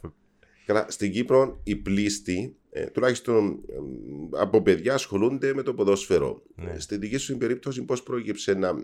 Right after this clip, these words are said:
Speaker 2: να αγαπήσεις, ε, τα
Speaker 1: Ήταν
Speaker 2: υπόλοιπα αθλήματα τόσο πολύ;
Speaker 1: Που ήμουν μικρός, ήταν ο ξάρφος μου νούμερο ένα στο τένις στην Κύπρο.
Speaker 2: Ναι.
Speaker 1: Και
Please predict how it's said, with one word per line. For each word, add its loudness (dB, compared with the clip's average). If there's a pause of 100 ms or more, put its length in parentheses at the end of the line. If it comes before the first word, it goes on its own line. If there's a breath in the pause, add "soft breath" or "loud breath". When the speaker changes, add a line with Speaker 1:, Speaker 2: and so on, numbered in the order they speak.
Speaker 2:
να 0
αγαπήσεις, -2 (180)
ε, -4 (680)
τα 4
Speaker 1:
Ήταν 2
Speaker 2:
υπόλοιπα 6
αθλήματα 0
τόσο -2
πολύ; -8
Speaker 1:
Που -6
ήμουν -2
μικρός, -2
ήταν 0
ο -2
ξάρφος -4
μου -2
νούμερο 0
ένα 0
στο -14
τένις -4
στην -8
Κύπρο. -10
Speaker 2:
Ναι. 2
Speaker 1:
Και -8